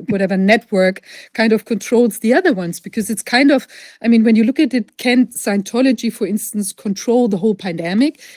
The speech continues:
Can it be, like, Skull and Bones? Can it be the C I A? Like, I mean, who, who is, who are the people behind that?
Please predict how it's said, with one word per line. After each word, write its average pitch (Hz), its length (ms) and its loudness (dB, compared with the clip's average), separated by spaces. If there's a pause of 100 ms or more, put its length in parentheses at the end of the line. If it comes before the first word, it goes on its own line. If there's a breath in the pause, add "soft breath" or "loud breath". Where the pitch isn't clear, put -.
Can 233 200 0
it 247 180 -2
be, 214 220 0
like, 196 220 0
Skull 196 300 0
and 185 160 0
Bones? 220 360 0
Can 226 240 -2
it 214 160 -2
be 208 100 -4
the 190 140 -6
C 202 260 -4
I 185 160 -2
A? 208 160 -2
Like, 190 220 -4
I 185 40 -6
mean, 202 160 -2
who, 247 360 2 (340 soft breath)
who 247 180 -2
is, 220 440 0 (100)
who 240 140 -2
are 220 160 4
the 202 100 -2
people 220 400 -2
behind 202 360 -2
that? 185 200 -4